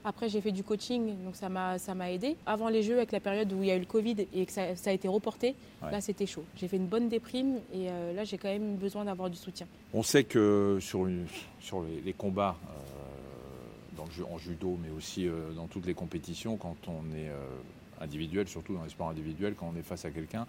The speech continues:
Speaker 2: on essaye d'impressionner, on essaye de déstabiliser l'adversaire.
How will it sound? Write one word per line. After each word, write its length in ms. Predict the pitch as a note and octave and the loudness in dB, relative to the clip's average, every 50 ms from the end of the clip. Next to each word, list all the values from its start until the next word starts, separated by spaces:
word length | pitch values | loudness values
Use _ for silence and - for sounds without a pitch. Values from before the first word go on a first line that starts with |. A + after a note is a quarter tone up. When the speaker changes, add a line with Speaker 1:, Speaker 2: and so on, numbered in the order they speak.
| - - | -8 -6
Speaker 2:
on 100 | E2+ E2+ | -4 -4
essaye 240 | F2+ E2 - G2+ F#2 | -4 -2 -2 -2 0
d'impressionner, 840 | F#2 F2+ - - G2 F2+ - G2+ F#2 F2 F2+ F#2+ F#2+ G2 G2+ G2+ | 0 -2 -2 -2 -4 -2 0 -2 -2 0 0 0 0 -2 -2 -2
on 200 | F#2+ F2 E2+ D#2+ | -2 -4 -4 -6
essaye 360 | D#2+ D#2+ - - - F#2 F2+ E2 E2 | -6 -8 -6 -4 -2 -2 -2 -2 -4
de 200 | E2+ E2+ D#2+ D#2+ D2 E2+ | -4 -4 -4 -4 -4 -2
déstabiliser 800 | G#2 G#2 - - - A2 F#2 F#2 G2 F2+ F#2 F#2 E2 G2+ G2+ | -2 -2 -2 0 0 0 0 0 0 0 0 -2 0 0 2
l'adversaire. 680 | F#2 F2 D#2 D#2 E2+ E2+ - - - F#2 F#2 G#2+ B2 B2+ | 2 0 -2 -2 -6 -6 -6 -4 -4 -4 -4 -4 -6 -8